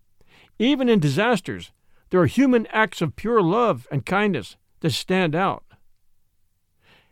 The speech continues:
As Christmas Day approaches, I'm aware that some of you face any combination of despair, sadness, or loneliness, and it's holidays like this that make it all the more difficult. I know that many,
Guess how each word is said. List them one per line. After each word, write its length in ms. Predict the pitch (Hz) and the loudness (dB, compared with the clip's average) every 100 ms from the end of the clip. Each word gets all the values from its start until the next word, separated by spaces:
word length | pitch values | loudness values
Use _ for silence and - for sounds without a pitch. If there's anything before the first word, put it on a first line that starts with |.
| _ | _
As 140 | 180 170 | 0 0
Christmas 420 | - 302 285 220 | 0 -2 0 0
Day 140 | 233 | 2
approaches, 640 | 214 - 190 180 123 92 - _ _ _ _ _ - | 2 2 0 0 -4 -10 -16 _ _ _ _ _ 0
I'm 160 | 185 240 | 2 4
aware 260 | 233 220 | 4 2
that 160 | 165 147 | 0 -2
some 240 | - 247 | 0 2
of 100 | 175 | 4
you 140 | 151 156 | 4 2
face 460 | 185 180 139 - - | 2 2 2 -6 0
any 220 | 214 285 | 2 2
combination 720 | - 220 196 185 185 - 143 131 | 0 2 4 4 4 2 0 2
of 160 | 127 | 2
despair, 640 | 104 135 - 165 180 226 196 _ _ _ - | 0 -4 0 2 2 0 -4 _ _ _ -6
sadness, 640 | - 165 160 202 - - _ _ _ _ - | 0 2 2 -2 -4 -12 _ _ _ _ 0
or 160 | 180 254 | 4 4
loneliness, 720 | 233 185 151 135 143 170 - _ _ _ _ _ _ _ - | 6 6 6 4 0 -4 -10 _ _ _ _ _ _ _ -6
and 100 | 170 | 0
it's 140 | 180 - | 0 2
holidays 480 | 214 247 233 226 180 | 2 4 4 4 4
like 260 | 196 151 | 2 2
this 320 | 156 226 - - _ _ _ _ | 2 2 0 -14 _ _ _ _
that 220 | - 208 | -4 -2
make 240 | 262 254 185 | 0 0 -2
it 100 | 180 | -2
all 200 | 196 220 | -2 2
the 80 | 202 | 4
more 160 | 175 | 4
difficult. 600 | 123 196 - - 120 90 - - _ _ _ _ _ _ _ _ _ | 4 2 0 -6 -8 -8 -14 -20 _ _ _ _ _ _ _ _ _
I 140 | 175 254 | 2 4
know 180 | 285 269 | 2 2
that 180 | 214 | 2
many, 460 | 170 226 190 110 | 2 2 0 -4